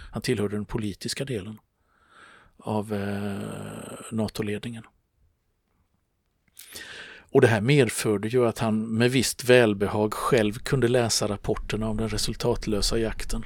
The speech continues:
De hamnade ju på hans skrivbord också. Eh, på hans, hans tjänsterum. För han fortsatte ju jobba i nato-högkvarteret som ingenting hade hänt.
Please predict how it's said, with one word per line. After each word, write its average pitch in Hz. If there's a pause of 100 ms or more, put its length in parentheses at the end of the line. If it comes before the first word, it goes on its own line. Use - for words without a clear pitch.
De 110
hamnade 110
ju -
på 120
hans 110
skrivbord 117
också. - (1500)
Eh, 110
på 113
hans, 104
hans -
tjänsterum. 104
För -
han -
fortsatte -
ju 151
jobba 113
i 104
nato-högkvarteret 104
som -
ingenting 98
hade 98
hänt. 123